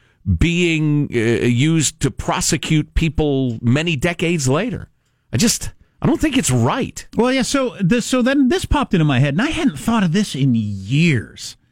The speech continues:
Speaker 2: Party, and, like, you know, similar to a lot of these people, I couldn't nail down the year. I certainly couldn't nail down the day.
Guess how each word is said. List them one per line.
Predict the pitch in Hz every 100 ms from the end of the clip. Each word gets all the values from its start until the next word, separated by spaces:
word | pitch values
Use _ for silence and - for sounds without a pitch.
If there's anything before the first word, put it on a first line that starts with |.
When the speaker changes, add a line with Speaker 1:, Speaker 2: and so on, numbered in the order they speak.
| _ _ _ _ _
Speaker 2:
Party, | - - 233 262 254 240 226 220 196 180 131 113 123 - _ _ _ -
and, | 175
like, | 175 170 -
you | 175
know, | 170
similar | 156 - 220 220 208
to | - 196
a | 175
lot | 175
of | 185
these | 175
people, | - 190 180 147 - _ -
I | 233
couldn't | - 294 175
nail | 196 202
down | 180 190 170
the |
year. | 117 85 110 147 170 170 160
I | 117
certainly | - - 127
couldn't | 123 123
nail | 107 98
down | 104 90
the | 76
day. | 104 82